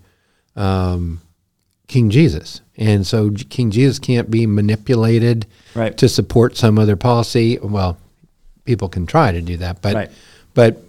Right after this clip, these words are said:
Speaker 1: the
Speaker 2: It's not gonna last forever.
Speaker 1: but the fact of his resurrection makes it hard to manipulate him unless, yeah, unless other people don't know him very well, I guess.
Speaker 2: Right.
Speaker 1: But
Speaker 2: Well, and as you're saying that, it just brought to mind,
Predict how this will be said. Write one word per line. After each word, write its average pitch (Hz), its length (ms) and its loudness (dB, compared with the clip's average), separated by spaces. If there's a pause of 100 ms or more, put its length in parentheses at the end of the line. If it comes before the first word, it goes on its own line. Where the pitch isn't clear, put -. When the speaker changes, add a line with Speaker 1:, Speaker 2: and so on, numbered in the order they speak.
(120)
Speaker 1:
the 120 220 -4
Speaker 2:
It's 117 140 -8
not 123 160 0
gonna 110 140 -2
last 101 200 -4
forever. 78 220 -6
Speaker 1:
but 185 120 4
the 175 120 6
fact 165 480 0
of 135 180 4
his 127 200 -2
resurrection 113 800 0
makes 147 480 0
it 120 200 -2
hard 92 600 -4 (360)
to 120 140 0
manipulate 104 580 -2
him 92 200 -4 (100)
unless, 101 480 -6 (720)
yeah, 87 260 -8
unless 107 340 -4
other 104 140 -2
people 92 300 -6
don't 90 220 -6
know 98 220 -4
him 78 100 -8
very 78 280 -12
well, 85 300 -16
I - 60 -14
guess. 127 300 -10 (140)
Speaker 2:
Right. 104 200 -6 (340)
Speaker 1:
But - 180 -18
Speaker 2:
Well, 120 120 0
and 123 140 0
as 117 200 -2
you're 110 80 0
saying 127 240 -2
that, 101 180 0
it 104 120 -4
just - 300 -10
brought 110 240 0
to 110 60 -4
mind, 104 360 0